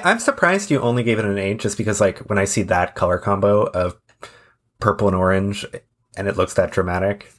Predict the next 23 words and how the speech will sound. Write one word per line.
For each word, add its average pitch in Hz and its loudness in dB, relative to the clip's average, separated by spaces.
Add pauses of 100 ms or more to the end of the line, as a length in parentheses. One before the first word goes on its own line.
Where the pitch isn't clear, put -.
(120)
uh, 95 0
it, 127 -4
when, 131 0 (300)
I 127 2
remember 143 4
you 135 2
sent 127 0
me 110 2
a 101 2
text 107 0
of 101 0
it, 98 2
you're 95 2
like, 95 0
"Is 120 0
this 202 -2
gonna 233 2
be 196 0
the 127 2
first - -2
ten 107 -2
for 120 -2
nose?" 101 -2